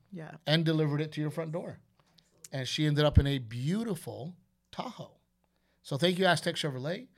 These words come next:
Speaker 2: Uvalde Chevrolet, uh, Aztec Ford. Thank you so much for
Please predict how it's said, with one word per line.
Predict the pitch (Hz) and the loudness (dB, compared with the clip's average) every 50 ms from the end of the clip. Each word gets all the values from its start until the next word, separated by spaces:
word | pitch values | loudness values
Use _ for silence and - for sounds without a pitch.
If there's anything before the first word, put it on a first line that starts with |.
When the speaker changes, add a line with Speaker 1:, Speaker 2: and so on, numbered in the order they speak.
| _ _ _ _ _ _ | _ _ _ _ _ _
Speaker 2:
Uvalde | - 127 123 143 139 147 147 147 | -8 -4 2 4 4 4 4 2
Chevrolet, | 131 - 151 139 123 123 123 139 160 196 220 - _ _ _ _ _ _ _ _ _ | 0 0 -2 -2 -2 -4 -6 -6 -6 -6 -8 -12 _ _ _ _ _ _ _ _ _
uh, | - 131 120 117 120 - | -6 -4 -4 -4 -4 -4
Aztec | - 139 127 - - - 120 - - | -4 -4 -4 -4 -4 -6 -8 -8 -10
Ford. | - - 135 139 160 190 233 214 190 _ - | -12 -8 -4 -4 -4 -4 -6 -10 -14 _ -10
Thank | - 123 117 - | -10 -8 -8 -8
you | 123 | -10
so | - - 135 | -8 -8 -6
much | 120 120 123 127 - - | -6 -6 -6 -8 -10 -12
for | - - 123 117 117 113 113 110 107 | -10 -8 -6 -6 -6 -6 -8 -10 -12